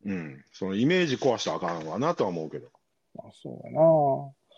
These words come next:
Speaker 1: だから勝手にせえとは言われへんやろな、結局。
Speaker 2: うん。そう、まあ、その分、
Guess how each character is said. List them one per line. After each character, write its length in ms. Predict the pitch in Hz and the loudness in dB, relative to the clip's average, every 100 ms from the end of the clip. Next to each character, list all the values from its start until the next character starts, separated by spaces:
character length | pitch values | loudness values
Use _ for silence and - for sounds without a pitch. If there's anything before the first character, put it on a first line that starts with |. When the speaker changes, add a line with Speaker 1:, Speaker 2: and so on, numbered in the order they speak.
| - | -4
Speaker 1:
だ 80 | 160 | -2
か 80 | 127 | 0
ら 80 | |
勝 200 | 98 127 | 0 -4
手 140 | - 127 | 0 0
に 80 | 117 | 2
せ 140 | 131 | 0
え 40 | |
と 80 | 92 | 0
は 80 | 85 | 0
言 80 | 101 | 0
わ 100 | 104 | 0
れ 60 | |
へ 140 | 92 82 | -2 -8
ん 40 | |
や 100 | 85 | -10
ろ 100 | 101 | -4
な、 180 | 180 127 | -2 -2
結 160 | 85 78 | -4 -10
局。 300 | 69 - 64 _ _ _ _ - | -10 -14 -16 _ _ _ _ 0
Speaker 2:
う 100 | 131 | 4
ん。 560 | 123 120 113 107 110 - _ - - - _ _ _ _ _ | 4 4 2 0 -6 -14 _ -20 -20 -20 _ _ _ _ _
そ 160 | - 147 | -2 2
う、 40 | |
ま 140 | 123 120 | 4 2
あ、 40 | |
そ 160 | - 160 | 0 -2
の 140 | 156 | 0
分、 520 | 147 143 123 123 120 | 0 0 -2 -4 -10